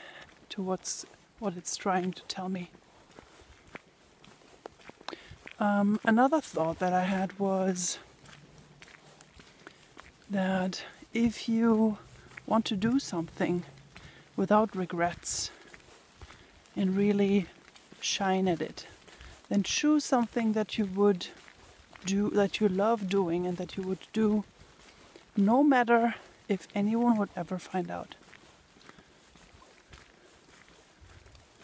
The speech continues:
Like, for me, this, these walks,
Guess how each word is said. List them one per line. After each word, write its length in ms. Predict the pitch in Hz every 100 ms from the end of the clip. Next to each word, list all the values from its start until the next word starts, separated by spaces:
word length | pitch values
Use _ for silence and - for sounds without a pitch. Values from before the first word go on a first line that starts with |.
| - - - _ - - - - - - -
Like, 140 | 208 -
for 160 | 233
me, 180 | 226 262
this, 320 | 220 202 - -
these 240 | - 202 185
walks, 580 | 196 190 233 - -